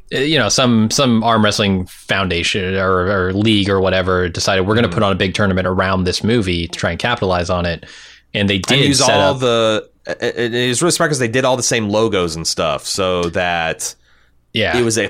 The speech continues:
Speaker 2: perfect dual purpose.
Speaker 1: Right. And, and in fact, a lot of the footage that you see at the end of this movie is from that tournament.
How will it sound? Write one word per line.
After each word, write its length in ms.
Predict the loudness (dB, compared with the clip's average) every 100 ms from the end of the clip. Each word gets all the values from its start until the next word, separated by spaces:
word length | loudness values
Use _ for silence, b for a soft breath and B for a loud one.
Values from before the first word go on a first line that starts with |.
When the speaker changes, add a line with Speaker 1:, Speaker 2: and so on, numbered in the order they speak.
| -6
Speaker 2:
perfect 540 | -2 0 2 -2 -2
dual 240 | 0 0 0
purpose. 720 | -2 -4 -4 -6 -6 -6 -10 _ _ -2
Speaker 1:
Right. 400 | 0 0 -4 -8 -2
And, 260 | 0 0 -2 -2
and 160 | 0
in 100 | 2
fact, 320 | 2 0 -2 -2
a 80 | 0
lot 320 | 2 4 2
of 120 | 2
the 60 | -2
footage 440 | 0 0 2 0
that 100 | 0
you 160 | 0 0
see 380 | 0 0 0 0
at 100 | 0
the 100 | 0
end 100 | 0
of 80 |
this 200 | 0 0
movie 300 | 0 0 0
is 100 | -2
from 420 | -4 0 2 4 2
that 280 | 0 -4
tournament. 440 | -2 0 0 -4